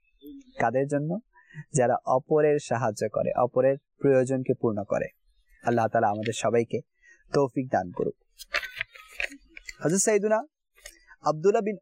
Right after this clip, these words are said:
ওমর রাদিয়াল্লাহু তাআলা আনহু বর্ণনা করেন, প্রিয় আকা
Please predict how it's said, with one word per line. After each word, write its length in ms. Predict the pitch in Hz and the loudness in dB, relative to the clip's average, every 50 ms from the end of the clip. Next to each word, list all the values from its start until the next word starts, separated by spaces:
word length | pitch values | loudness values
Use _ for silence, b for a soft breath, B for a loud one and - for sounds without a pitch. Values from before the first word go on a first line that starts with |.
| _ | _
ওমর 360 | - 143 156 190 226 247 226 214 | 0 0 2 2 2 2 2 2
রাদিয়াল্লাহু 480 | 196 170 175 175 170 170 165 160 165 | 2 2 2 4 4 4 2 0 0
তাআলা 260 | 165 151 139 139 139 | 2 2 2 4 2
আনহু 180 | 135 135 135 135 | 0 0 -2 -2
বর্ণনা 340 | 127 127 117 113 117 123 131 | 0 0 0 0 0 -2 -2
করেন, 300 | - - 113 113 123 180 - _ _ _ - _ _ _ _ _ _ | 0 0 0 0 -2 -4 -8 _ _ _ -20 _ _ _ _ _ _
প্রিয় 180 | - 165 175 202 | 0 2 4 4
আকা 360 | 190 180 175 - 196 202 | 4 0 0 2 0 0